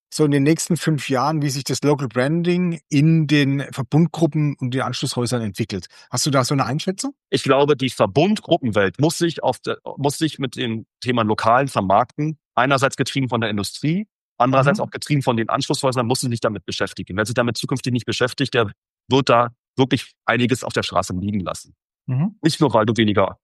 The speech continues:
Speaker 2: weil du Umsätze, Umsätze liegen lässt, sondern weil du das Anschlusshaus-Bindungspotenzial, also das Anbinden deines Mitglieds an der, an deiner Verbundgruppenzentrale nicht ausreichend ausschöpfen wirst.
Speaker 1: Mhm.
Speaker 2: Ähm, die lokalen Händler suchen danach,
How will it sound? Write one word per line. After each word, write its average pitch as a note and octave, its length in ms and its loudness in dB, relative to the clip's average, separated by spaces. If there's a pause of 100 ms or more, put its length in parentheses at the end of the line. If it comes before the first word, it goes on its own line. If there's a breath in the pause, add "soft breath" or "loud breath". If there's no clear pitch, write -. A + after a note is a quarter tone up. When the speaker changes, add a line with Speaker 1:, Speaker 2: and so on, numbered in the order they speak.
(260)
Speaker 2:
weil A2+ 80 2
du B2 80 2
Umsätze, E3 580 2
Umsätze D#3+ 380 -2
liegen D3+ 240 0
lässt, C#3+ 160 0
sondern A#2+ 200 0
weil A2+ 120 4
du A2+ 60 -4
das A#2 180 -4
Anschlusshaus-Bindungspotenzial, C3+ 1400 0
also F2+ 180 -8
das F#2 220 -8
Anbinden D#3 500 0
deines A#2+ 260 0
Mitglieds D3+ 360 -2
an C3 200 2
der, C#3 160 0
an A2+ 100 0
deiner B2 160 2
Verbundgruppenzentrale A#2+ 840 0
nicht A#2+ 180 -2
ausreichend G#2 400 -4
ausschöpfen - 560 -8
wirst. - 220 -10
Speaker 1:
Mhm. F#3 400 0 (500)
Speaker 2:
Ähm, A2+ 380 4 (260)
die C3 80 4
lokalen A#2+ 400 2
Händler C#3 260 2
suchen F3 240 2
danach, E3 400 0